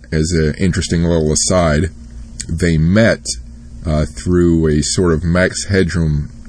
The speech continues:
uh, toy that I guess Michael Okuda had. And, uh, I actually interviewed Matt Frewer, who played Max Headroom, uh, in the same place that I interviewed them,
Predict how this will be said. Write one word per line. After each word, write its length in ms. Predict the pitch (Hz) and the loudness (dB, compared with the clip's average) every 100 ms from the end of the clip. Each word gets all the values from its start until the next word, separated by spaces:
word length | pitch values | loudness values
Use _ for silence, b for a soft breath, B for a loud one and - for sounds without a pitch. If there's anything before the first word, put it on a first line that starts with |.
| - 76 | -10 -4
uh, 140 | 73 - | -4 -2
toy 360 | 113 113 95 | 0 2 4
that 140 | 76 73 | 2 0
I 80 | 73 | 0
guess 240 | 76 - | -2 -2
Michael 320 | 78 73 73 | -2 -2 -2
Okuda 400 | 69 - 107 76 | -2 2 2 2
had. 320 | 78 71 69 - B B B B B - - 82 | 0 0 -2 -4 B B B B B -16 -8 -2
And, 300 | 80 80 78 | 0 2 2
uh, 300 | 78 76 - | 2 2 0
I 220 | 82 90 | 2 2
actually 540 | 82 80 - - 85 - | 2 0 -2 -2 -2 0
interviewed 420 | 104 104 87 78 | 2 2 2 -2
Matt 260 | 82 85 - | 0 0 -2
Frewer, 440 | - 110 98 85 | 0 2 4 2
who 100 | 87 | 0
played 440 | - 98 104 104 82 | -4 0 4 4 2
Max 340 | 73 71 - | -2 -4 -2
Headroom, 400 | 78 80 82 92 - B B B B B - | -2 0 0 -2 -6 B B B B B -8
uh, 280 | 78 76 76 - | -2 0 0 0
in 180 | 92 | 0
the 60 | 87 | 0
same 380 | - 95 98 95 | 0 0 2 0
place 420 | - 92 90 - | 0 2 2 2
that 120 | 85 78 | -2 0
I 100 | 82 | 2
interviewed 560 | 85 80 80 80 78 | 0 0 0 0 2
them, 360 | 95 98 82 | 2 2 2